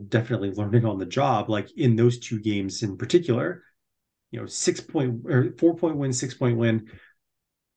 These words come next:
but Smith's completion rate was under sixty percent. His yards per attempt were right around s-, like, six, six and a half yards per, per attempt.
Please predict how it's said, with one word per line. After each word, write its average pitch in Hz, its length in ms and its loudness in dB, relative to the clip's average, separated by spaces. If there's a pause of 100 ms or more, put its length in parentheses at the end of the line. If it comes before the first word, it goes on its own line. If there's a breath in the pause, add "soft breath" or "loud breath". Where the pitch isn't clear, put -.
(140)
but 131 100 -6
Smith's 180 380 -2
completion 127 420 2
rate 110 120 4
was 104 280 -6
under 110 540 4 (320)
sixty 123 340 -4
percent. 113 480 0
His 107 240 2
yards 113 220 2
per 107 180 -2
attempt 98 420 -4
were 98 220 2
right 113 280 4
around 104 220 0
s-, - 460 -8
like, 170 220 -4
six, - 380 -4
six - 320 -6
and 104 80 0
a 95 40 0
half 92 120 -4
yards 95 260 -2
per, - 180 -6 (240)
per 101 120 -8
attempt. 113 440 -4